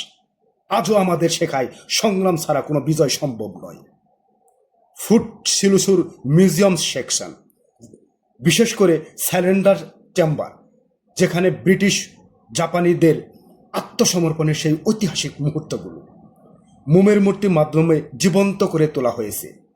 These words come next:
দেখলে মনে হয় ইতিহাস যেন চোখের সামনে ঘুরে বেড়াচ্ছে। একটা সময় ভয়, সাহস, পরাজয় আর আশার মিশেলে যেন এখানেই বন্দী ছিল। এছাড়াও এখানে রয়েছে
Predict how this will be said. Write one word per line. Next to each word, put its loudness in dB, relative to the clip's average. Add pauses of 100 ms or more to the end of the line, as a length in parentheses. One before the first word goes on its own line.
(460)
দেখলে 2
মনে 2
হয় 0 (220)
ইতিহাস 0 (100)
যেন 0 (300)
চোখের 0
সামনে -4
ঘুরে -6
বেড়াচ্ছে। -8 (1200)
একটা -2
সময় 2 (100)
ভয়, 4
সাহস, 0
পরাজয় 2 (320)
আর -4 (120)
আশার -4
মিশেলে 0
যেন 2 (440)
এখানেই 2
বন্দী 4
ছিল। -10 (2250)
এছাড়াও 2
এখানে 0
রয়েছে 4